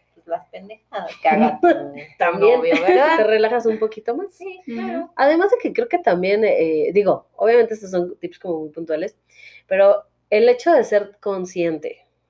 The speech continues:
Speaker 2: de que son días complicados, y no por victimizarlos, ¿no? Porque, pues,
Speaker 1: Ajá.
Speaker 2: al final también es algo natural,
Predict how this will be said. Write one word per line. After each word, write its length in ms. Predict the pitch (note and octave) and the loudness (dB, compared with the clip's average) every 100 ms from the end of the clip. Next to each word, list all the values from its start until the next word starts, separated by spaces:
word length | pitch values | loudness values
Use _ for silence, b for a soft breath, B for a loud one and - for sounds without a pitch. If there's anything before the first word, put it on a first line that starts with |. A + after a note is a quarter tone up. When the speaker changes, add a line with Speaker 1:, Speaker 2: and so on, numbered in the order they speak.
| _ - | _ -14
Speaker 2:
de 140 | F3+ | -14
que 120 | F3+ | -10
son 220 | F3+ G#3 | -4 -2
días 320 | G#3+ G3+ G3 G3+ | 0 0 0 -2
complicados, 760 | - E3 D#3+ D#3 D3+ F3 D3+ | -6 -6 -6 -8 0 2 2
y 60 | E3 | 0
no 160 | A3+ C4 | -2 0
por 160 | A4+ | 0
victimizarlos, 800 | A#3+ F3+ D#3 D3 C#3 D#3+ D3 A2+ | 0 -2 -6 -8 -6 -6 -6 -10
¿no? 160 | B2+ F3+ | -8 -8
Porque, 240 | F#3 E3 | -10 -14
pues, 160 | - C#3 | -14 -6
Speaker 1:
Ajá. 40 | D3 | -4
Speaker 2:
al 60 | |
final 360 | C#3+ D#3 E3 D#3 | -2 -2 -2 -2
también 300 | E3 E3 D#3+ | -2 0 0
es 100 | D#3 | -2
algo 180 | D#3 D#3 | -2 -2
natural, 420 | E3 G#3+ G#3 F#3+ | -2 0 0 -2